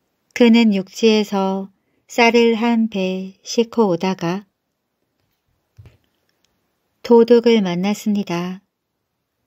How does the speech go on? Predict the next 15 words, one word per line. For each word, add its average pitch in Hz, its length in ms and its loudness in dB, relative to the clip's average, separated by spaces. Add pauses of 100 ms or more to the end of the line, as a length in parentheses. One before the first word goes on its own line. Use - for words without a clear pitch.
(380)
"그 208 240 2
배 202 180 2
좀 190 240 -2
세워라." 190 640 -2 (1200)
도둑들은 220 800 2
무턱대고 185 960 -6 (260)
호령을 220 520 2
하면서 202 640 -4 (420)
다가왔습니다. 202 1160 -2 (1200)
한씨는 233 640 2
배를 208 360 0
세웠어요. 208 800 -4 (1200)
"무엇을 202 480 2
싣고 208 380 -4
오느냐?" 180 500 -4